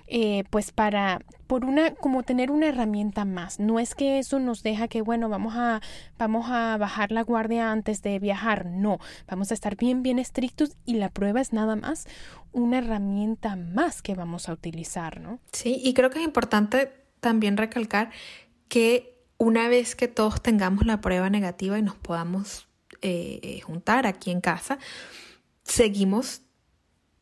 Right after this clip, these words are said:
Speaker 2: bien pendientes de todas estas recomendaciones, ¿no? O sea, no es que, bueno, todos sabemos que estamos negativos,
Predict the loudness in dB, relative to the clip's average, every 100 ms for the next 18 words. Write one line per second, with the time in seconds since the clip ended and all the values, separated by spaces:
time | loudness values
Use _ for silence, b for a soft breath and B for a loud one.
0 | _ 0 4 6 6 4 6 4 4 2
1 | 0 2 4 4 4 -2 -6 -4 0 2
2 | 2 2 -4 -2 -2 -2 -6 -8 -6 -6
3 | -2 0 0 -2 -2 0 2 2 2 0
4 | -2 0 0 2 0 -2 0 2 0 -2
5 | 0 0 0